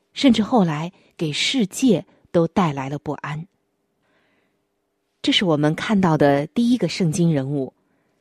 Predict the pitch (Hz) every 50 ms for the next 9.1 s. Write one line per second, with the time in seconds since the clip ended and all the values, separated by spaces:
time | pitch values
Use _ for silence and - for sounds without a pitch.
0 | _ _ _ _ - 175 180 208 247 247 170 135 151 156 147 143 139 139 160 185
1 | 226 208 180 - - _ _ _ _ _ _ _ _ _ _ _ _ - - 226
2 | 220 233 208 170 143 151 156 143 135 135 - 170 180 190 - 277 269 240 185 151
3 | 143 - - 156 - - 147 - - 147 135 - - _ _ _ _ _ - 214
4 | 202 196 - - 208 196 180 156 - - - 214 - - 165 139 - - _ _
5 | _ _ _ _ 147 151 - 165 170 160 156 143 147 165 190 208 220 214 - 165
6 | - - - - - - - _ _ _ _ _ _ _ _ _ _ _ _ _
7 | _ _ _ _ _ _ _ _ _ _ _ _ _ _ _ _ _ _ _ _
8 | _ _ _ _ _ _ - 320 320 311 277 - 190 175 156 151 151 156 170 196
9 | 208 214